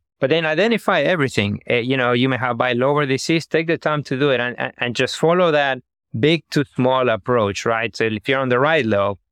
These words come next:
start with the right, cone beam on the right, anterior division, posterior division, five eight, you know, six seven,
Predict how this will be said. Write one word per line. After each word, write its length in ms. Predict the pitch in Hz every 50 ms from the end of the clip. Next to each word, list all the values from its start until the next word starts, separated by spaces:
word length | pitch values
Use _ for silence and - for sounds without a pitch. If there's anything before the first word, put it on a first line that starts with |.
| _ _ _
start 240 | - - - 113 110
with 120 | 113 113
the 100 | 107 107
right, 360 | 107 117 120 120 120 127 131 - _
cone 200 | - 113 113 113
beam 180 | 117 113 113
on 80 | 110 107
the 100 | 107 104
right, 340 | 107 117 123 123 127 131 - _ _ _ _ _ _ _ _ -
anterior 320 | 107 98 - - 120 117
division, 500 | 110 117 120 127 123 - - 127 117 110
posterior 380 | - 107 - - - 120 113 113
division, 540 | 107 110 110 117 117 - - 117 113 110 104
five 280 | - 127 117 113 117 113
eight, 380 | 120 120 117 113 113 113 107 - _ -
you 140 | 127 113 104
know, 200 | 104 104 104 101
six 320 | - - - 117 - -
seven, 460 | - 120 117 117 117 113 113 113 110